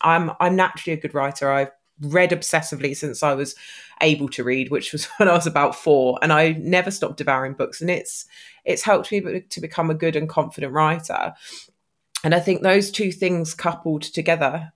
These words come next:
and my, I'm not embarrassed to be me. And I, that's something that I've never,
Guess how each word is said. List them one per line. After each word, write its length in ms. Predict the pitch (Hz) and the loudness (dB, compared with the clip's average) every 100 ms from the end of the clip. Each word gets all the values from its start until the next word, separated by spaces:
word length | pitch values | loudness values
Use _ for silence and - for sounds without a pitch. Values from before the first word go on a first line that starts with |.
| - | 0
and 300 | 156 156 156 | 2 0 2
my, 440 | 160 151 156 156 _ _ _ _ _ _ _ _ _ _ - - | 2 4 2 -2 _ _ _ _ _ _ _ _ _ _ -8 0
I'm 160 | 208 | 2
not 340 | 208 254 254 247 | 4 6 6 4
embarrassed 520 | 208 190 214 208 - | 4 4 4 2 -2
to 40 | |
be 160 | 165 165 | -2 0
me. 440 | 156 143 101 139 _ _ _ _ | 2 2 0 -8 _ _ _ _
And 160 | 175 | 2
I, 100 | 190 | 4
that's 320 | 185 220 220 - | 4 4 4 2
something 340 | 254 - 220 | 0 0 0
that 100 | 185 | 2
I've 160 | 156 165 | 0 0
never, 280 | 165 156 | -2 -4